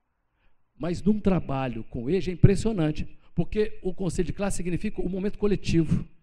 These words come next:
significa o trabalho em equipe. E é no trabalho de equipe que propicia a interdisciplinaridade,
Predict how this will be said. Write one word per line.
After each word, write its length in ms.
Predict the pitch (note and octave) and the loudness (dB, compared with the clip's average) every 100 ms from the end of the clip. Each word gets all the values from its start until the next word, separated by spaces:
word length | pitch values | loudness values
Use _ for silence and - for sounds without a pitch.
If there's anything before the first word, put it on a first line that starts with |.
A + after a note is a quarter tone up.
| _ _ _ _ | _ _ _ _
significa 460 | - E3+ F#3 F#3 G3 | -2 2 2 2 2
o 40 | |
trabalho 360 | G3+ F3+ G3 G3+ | 2 2 4 4
em 20 | |
equipe. 560 | G3 - E3 - - - | 2 2 6 8 6 4
E 220 | F#3+ A3 | 0 2
é 120 | C#4 | 2
no 140 | C#4+ A3+ | 2 2
trabalho 400 | E3 D3+ D#3 D3+ | 2 2 0 -2
de 80 | |
equipe 320 | C#3 - B3 - | -2 0 0 0
que 100 | G#3+ - - _ | -6 -8 -18 _
propicia 840 | - B3+ - G3+ - G#3 B3+ A#3 - | 4 6 6 6 4 4 4 4 0
a 100 | F#3+ | -4
interdisciplinaridade, 1160 | A3 - G3+ - - G3 F#3+ F#3 F#3 A#2+ - | -2 4 4 4 0 -4 -8 -6 -6 -6 -6